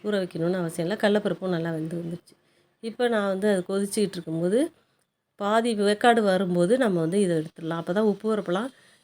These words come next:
இந்த மட்டன்லையும் சேருங்கிறதுக்காக நம்ம பாதி வேக்காடு கொடுக்கும்போதே இதையும் எடுத்து அதுல ஊத்திடணும். அந்த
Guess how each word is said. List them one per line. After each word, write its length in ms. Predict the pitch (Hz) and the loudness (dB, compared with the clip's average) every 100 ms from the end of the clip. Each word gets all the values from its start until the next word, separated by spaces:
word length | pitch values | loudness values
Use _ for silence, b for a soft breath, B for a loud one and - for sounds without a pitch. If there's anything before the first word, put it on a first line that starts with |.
| - 214 | -6 -4
இந்த 200 | 220 226 220 220 | 0 2 2 2
மட்டன்லையும் 760 | 190 190 233 226 214 208 214 240 196 | -2 -2 0 2 2 0 0 -2 0
சேருங்கிறதுக்காக 800 | 196 202 220 196 - 156 - 220 | 0 2 0 -2 -4 -6 -4 -4
நம்ம 120 | 190 180 | -2 -2
பாதி 200 | 175 175 180 | -2 0 0
வேக்காடு 300 | 175 208 196 - | 0 0 -4 -6
கொடுக்கும்போதே 520 | 165 - 170 170 226 294 B B _ 214 | -12 -10 -6 0 0 0 B B _ 2
இதையும் 240 | 226 226 | 4 4
எடுத்து 200 | 170 165 233 | 2 -2 -2
அதுல 140 | 208 165 | 0 -2
ஊத்திடணும். 420 | 170 175 165 165 | -6 -8 -6 -6
அந்த 100 | 165 | -6